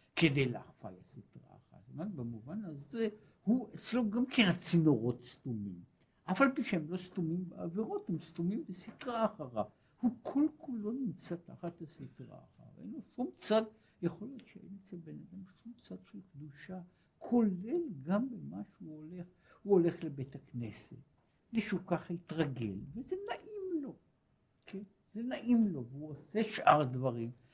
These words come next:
מפני שזה נוח לו לעשות אותם. מכיר גם בריות כאלה, שהן עושות כל מיני מצוות, מפני שזה חלק ממה שקוראים לזה, מסוג מסוים של חיים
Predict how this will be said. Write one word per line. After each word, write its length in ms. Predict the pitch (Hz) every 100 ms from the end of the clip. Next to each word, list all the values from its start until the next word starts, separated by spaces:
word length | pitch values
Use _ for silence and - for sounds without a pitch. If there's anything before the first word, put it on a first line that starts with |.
| - -
מפני 300 | 247 - 359
שזה 300 | 392 403 403 403 403
נוח 280 | 415 -
לו 180 | 381 370
לעשות 500 | 349 330 - 233 -
אותם. 340 | 220 - 131 135 175
מכיר 380 | 202 - - 330 247
גם 200 | 180 170
בריות 420 | 165 190 214 208
כאלה, 600 | - 175 160 147 139 127 - - -
שהן 220 | - 185
עושות 400 | 165 147 - 226 -
כל 220 | - 254
מיני 340 | 247 180 170
מצוות, 640 | 214 214 - - 175 254 247 - _ _ _ _ 285
מפני 480 | 226 - - 185 269 -
שזה 400 | - 196 - 202
חלק 800 | - - - 349 381 349 -
ממה 280 | 320 294 285
שקוראים 520 | - 277 - 185 196
לזה, 340 | 202 180 175 156 160 - _
מסוג 540 | 190 208 - - 285 - 370
מסוים 480 | 320 - 185 175 190 -
של 100 | 180 165 -
חיים 400 | 139 120 147